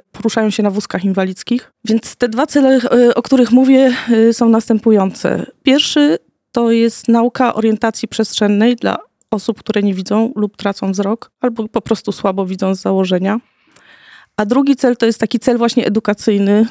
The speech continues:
dla osób zdrowych, które mogą w pewnym momencie wejść, w cudzysłowie, w skórę osób niewidomych. Mogą założyć okulary, y, które zaburzają widzenie,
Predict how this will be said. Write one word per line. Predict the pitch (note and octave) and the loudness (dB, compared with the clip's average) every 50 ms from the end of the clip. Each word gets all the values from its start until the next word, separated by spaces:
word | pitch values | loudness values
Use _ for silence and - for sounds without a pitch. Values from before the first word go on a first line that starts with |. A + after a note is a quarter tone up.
| - - | -2 -2
dla | F#3+ G3+ G3+ G3 G3 G#3 G#3 - - - - _ - | 0 2 2 2 0 -2 -4 -8 -14 -20 -16 _ -6
osób | A3 G#3+ - A#3 G3+ - G3+ | -4 -2 -2 -4 -2 -2 -4
zdrowych, | F#3 F#3 - G#3 F#3+ F3+ G#3 G#3+ A#3+ - - - _ _ _ _ _ _ _ | -4 0 0 -2 0 0 0 -2 -2 -2 -4 -18 _ _ _ _ _ _ _
które | _ _ - A3+ A3 G#3+ | _ _ -2 0 0 2
mogą | A3 A3 A3+ A3 A#3+ A3+ A3+ A#3 A#3 A3 - _ _ _ _ _ _ | 2 0 0 0 0 0 2 0 0 -4 -6 _ _ _ _ _ _
w | _ _ | _ _
pewnym | _ A#3 G#3+ A3 G#3+ | _ -2 0 0 0
momencie | G#3 G#3 G#3 G#3+ A3 A3+ A3 - A3 G#3 G#3+ A3+ | 0 0 0 2 0 0 0 -2 -2 -2 -2 -4
wejść, | A#3 A3 A3 G#3 - - | -2 -2 -4 -2 -2 -8
w | - - - | -12 -12 -10
cudzysłowie, | - - A3+ G#3+ G#3 - - A#3 A#3 A3+ A3 | -6 -4 -4 -4 -4 -4 -2 0 0 0 -2
w | - | -2
skórę | - - - - A3 G#3+ G#3 G3+ G3+ - _ - - - - - - - - _ - - - | -6 -12 -6 -4 -2 0 0 -2 -2 -6 _ -20 -20 -20 -20 -20 -20 -20 -20 _ -12 -12 -4
osób | - G#3+ G#3 - A3+ G#3 - - | -4 -4 -4 -2 -6 -6 -4 -2
niewidomych. | - G#3+ G3+ G#3 F#3+ G3 F#3+ F#3 F#3 F#3+ - - _ _ _ _ _ _ - - - _ _ _ _ _ _ | -2 0 0 0 -2 -2 -2 -2 -4 -6 -8 -14 _ _ _ _ _ _ -20 -20 -20 _ _ _ _ _ _
Mogą | - A3+ A3 G3+ G#3 G#3 G#3 G#3 G3+ - _ _ _ _ _ | -2 -2 -2 0 -2 -2 -2 -2 -4 -6 _ _ _ _ _
założyć | - - G3+ G#3+ G#3+ G#3+ G3 F#3+ G3+ - | -2 -2 0 2 2 0 0 -2 -6 -6
okulary, | - G3 - - G3+ G3+ G3+ G#3 G#3+ B3 B3 C4 C4 C#4 - - | -8 -10 -6 -2 0 0 0 0 2 2 4 4 2 0 0 -2
y, | B3 B3 A#3+ A#3+ - | 0 0 0 0 -2
które | - - B3 B3 A#3 | 0 0 2 2 2
zaburzają | B3 A#3 A3 A#3 A3+ A#3+ A#3 A#3+ A#3 | 0 -2 0 0 2 2 2 2 2
widzenie, | A3 A#3+ A3+ - A#3+ A#3 A#3+ A#3+ B3+ C4 C4+ | 0 0 0 0 0 2 2 2 2 2 0